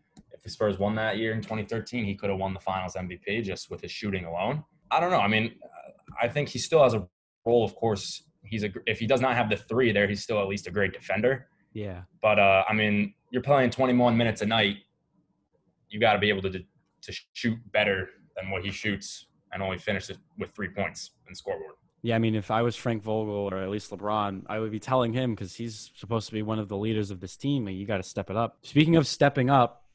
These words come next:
Speaker 2: uh, the Boston Celtics lost again to the Heat. However, Kemba Walker had another, uh, solid game. He had twenty points, so he showed up. Uh, Jason Tatum with twenty-eight, Jaylen Brown with twenty-one. Miami did walk away with this, one twelve, one oh nine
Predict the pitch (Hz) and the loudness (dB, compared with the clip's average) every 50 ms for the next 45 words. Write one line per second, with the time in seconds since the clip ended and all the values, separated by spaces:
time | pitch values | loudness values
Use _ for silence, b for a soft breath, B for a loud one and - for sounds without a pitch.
0 | _ _ 120 117 117 113 113 117 117 - 107 120 131 143 151 - - 151 123 - | _ _ 2 4 6 6 6 6 4 2 4 6 6 6 6 4 2 0 0 4
1 | - 139 135 139 135 - 120 101 - - - - - 117 110 113 117 113 - - | 4 6 6 6 4 2 -2 -2 -2 -8 -12 -8 -4 0 4 4 4 4 4 0
2 | - - - 98 113 117 113 110 107 104 101 101 101 - - - 101 101 95 98 | -8 -8 -4 0 2 4 4 4 4 2 0 -4 -6 -8 -8 -6 -4 -4 -2 0
3 | 131 135 117 - 107 117 127 131 131 160 196 196 165 127 104 95 - - 156 185 | 2 2 2 0 2 4 6 8 8 8 8 6 6 2 2 2 2 0 0 2
4 | 185 208 196 170 170 175 185 180 180 - 151 123 117 117 117 - _ _ _ _ | 4 4 4 6 8 8 8 6 6 2 0 2 2 0 0 -4 _ _ _ _
5 | _ _ _ _ - 127 135 131 127 120 120 139 151 143 160 160 156 156 - - | _ _ _ _ 0 2 2 4 2 4 4 4 4 6 4 4 4 2 2 2
6 | 120 113 113 110 110 110 107 104 104 - _ _ _ _ _ _ _ _ _ _ | 2 4 6 6 6 4 4 2 0 -6 _ _ _ _ _ _ _ _ _ _
7 | _ - - - 151 147 156 156 151 139 120 135 127 120 117 117 123 135 135 - | _ -8 0 4 6 6 6 6 4 4 4 4 4 6 6 4 2 2 -2 -4
8 | - - 139 143 139 - - - 143 151 165 170 - - - 131 120 113 117 120 | 0 2 2 2 2 -2 0 4 4 6 6 4 2 0 0 2 2 2 2 0
9 | - - - - 110 107 104 127 131 - - 135 127 120 110 107 107 110 - _ | -4 -6 -4 -2 -2 0 0 -2 -4 -2 0 2 2 4 4 2 2 0 -2 _
10 | - 107 104 101 101 101 98 - 120 135 - - 139 - 135 135 135 127 - - | -2 0 2 2 2 0 2 2 2 2 2 0 -2 0 2 2 2 2 0 0
11 | - 127 127 131 131 135 131 - 120 117 120 123 117 107 117 117 120 123 123 117 | 0 2 2 2 0 0 0 0 0 0 2 0 0 2 2 2 4 2 2 0
12 | - - - 127 123 117 113 113 117 117 120 117 - _ _ _ _ _ - 107 | -4 -4 -4 -2 -2 0 0 0 0 0 -2 -4 -8 _ _ _ _ _ 0 2
13 | 113 123 135 147 139 127 135 127 127 120 131 131 - 123 123 127 127 127 123 - | 4 6 6 6 4 4 4 2 4 4 4 4 4 2 4 4 4 2 0 -2
14 | 127 120 - - 113 117 120 117 - - 123 117 117 104 113 110 107 104 101 95 | -2 -2 -4 -2 0 0 0 0 -2 0 0 0 0 0 0 -2 0 0 -2 -2
15 | 95 98 101 107 107 110 113 110 | -2 0 0 0 0 0 -2 -4